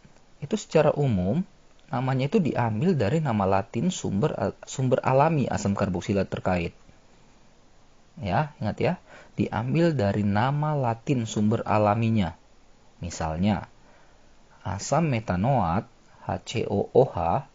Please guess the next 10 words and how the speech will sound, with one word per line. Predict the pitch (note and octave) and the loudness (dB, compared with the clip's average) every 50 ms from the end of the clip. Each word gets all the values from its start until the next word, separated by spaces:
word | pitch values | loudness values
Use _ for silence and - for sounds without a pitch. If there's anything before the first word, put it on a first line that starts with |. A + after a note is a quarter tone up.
| - - - - - - - - - - | -20 -20 -20 -20 -20 -20 -20 -20 -18 -8
itu | - - B2 | -4 -2 0
dikenal | A2+ G2+ - G#2 F#2+ G2+ A#2 A#2+ | 0 0 0 0 0 2 2 2
dengan | G#2 F#2+ G2+ A2+ - | 2 2 0 0 -2
asam | - F#2 - - A2+ B2+ C3 C3 - - - | -2 -4 -2 -2 -2 -2 -2 -4 -8 -16 -20
format. | - F#3+ - C#3 C#3 C#3+ C#3 C3 G#2 E2 - - - - - - - - - | -18 -4 0 2 2 2 4 2 0 0 -2 -6 -14 -20 -20 -20 -20 -20 -16
Kenapa | - - F#2+ G2+ C3 - - - | -8 -4 -4 -2 2 6 6 6
asam | C#3+ - - C3 C3+ | 6 6 2 0 0
format | C#3 C#3 C#3 C3+ C3+ C3+ | 2 0 0 2 0 -2
nama | - - A2 A2+ A#2 A#2 A#2 - | -2 0 0 2 2 2 0 0
trivialnya? | - B2 A#2+ - - D3 D3 D#3 C#3+ B2+ A2 G#2+ A#2+ | 0 -2 -2 2 2 4 4 4 2 0 -2 -4 -6